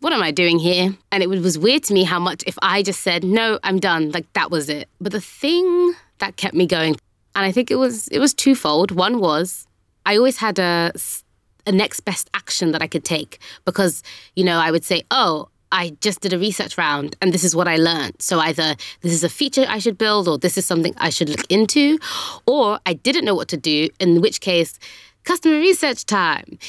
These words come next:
So I always felt like there was, <laughs> there was, like, a direction to go in or something that I could do. And I still had lots of runway. So there was no pressure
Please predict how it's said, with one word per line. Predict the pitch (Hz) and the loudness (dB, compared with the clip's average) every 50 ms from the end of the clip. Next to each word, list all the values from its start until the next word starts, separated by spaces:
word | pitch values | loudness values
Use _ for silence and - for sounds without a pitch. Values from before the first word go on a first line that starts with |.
| - - - | -16 -14 -8
So | - 220 233 220 | -4 -2 0 2
I | 214 220 233 | 2 2 2
always | 262 294 311 - | 2 2 0 -2
felt | - 254 220 | -2 -2 -2
like | - 196 180 | -2 -2 -2
there | 202 190 | -2 0
was, | 190 185 175 - | 0 0 0 -2
<laughs> | - | -4
there | - 196 220 202 190 | -2 -2 0 2 4
was, | 208 202 185 | 2 2 2
like, | 196 190 180 - | 0 -2 -2 -2
a | 196 | -2
direction | 175 190 180 175 170 180 - - - - - 170 156 151 147 _ - | 0 0 2 2 0 0 -2 -4 -4 0 2 2 2 2 0 _ -4
to | - 175 | -4 -2
go | 139 165 160 165 165 | 0 2 4 4 4
in | 156 147 | 4 2
or | 147 151 | 2 0
something | - - - 196 190 175 - - 170 135 | 0 0 0 0 -2 -2 -4 -4 -6 -4
that | - 160 156 | -4 -4 -4
I | 151 | -4
could | 147 - - 139 | -4 -4 -8 -8
do. | 127 - 151 147 160 220 226 - - - - - | -6 -4 -2 0 2 0 0 0 -4 -10 -6 -4
And | 175 180 | -2 -2
I | |
still | 175 - - 220 208 | -2 -2 0 0 0
had | 202 196 180 151 151 135 107 | 2 0 -2 -4 -6 -8 -4
lots | 139 196 175 175 - | -2 -2 -2 -2 -4
of | 165 147 | -4 -2
runway. | 180 170 165 160 151 147 147 143 143 | 0 2 2 2 2 2 0 -2 -2
So | - - - 180 160 143 143 143 - - - - - - - | -2 -2 0 0 0 0 -2 -4 -6 -8 -12 -12 -14 -14 -10
there | 175 170 165 196 180 | -4 -2 0 2 4
was | 170 185 180 185 | 4 4 4 4
no | 190 202 190 | 4 2 2
pressure | - - - 220 208 - - - 156 143 - 135 | 0 -2 -4 -4 -4 -4 -4 -4 -4 -4 -6 -8